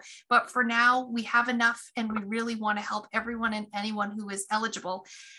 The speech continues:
This program can support a household for up to eighteen months. And, and I think that's huge. Um, it really will help people, um, you know, adjust to these fast-paced increases,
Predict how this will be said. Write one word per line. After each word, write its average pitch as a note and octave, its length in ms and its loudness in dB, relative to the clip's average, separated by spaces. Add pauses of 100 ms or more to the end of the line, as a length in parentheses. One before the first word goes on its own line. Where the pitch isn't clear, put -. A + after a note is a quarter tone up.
(120)
This B3+ 120 0
program B3+ 380 2
can A#3+ 200 -6
support A#3+ 360 -2
a A3+ 40 -6
household A#3+ 460 -4
for A#3 180 2
up B3+ 180 4
to A3+ 140 -6
eighteen A#3 460 -4
months. A3 460 0 (460)
And, A#3 120 0 (120)
and A3+ 120 0
I G#3+ 60 -4
think A#3+ 200 -6
that's A#3+ 280 -2
huge. A#3+ 460 -4
Um, G3+ 260 0
it G#3 160 -10 (100)
really A#3+ 240 -4
will A3 120 -6
help A#3 340 -6
people, A3+ 540 -6 (300)
um, G3+ 420 2
you A#3 100 -4
know, A3 160 0
adjust A#3 540 2
to A#3+ 80 -4
these G3 380 -6
fast-paced G#3+ 1080 -2
increases, G#3+ 720 -4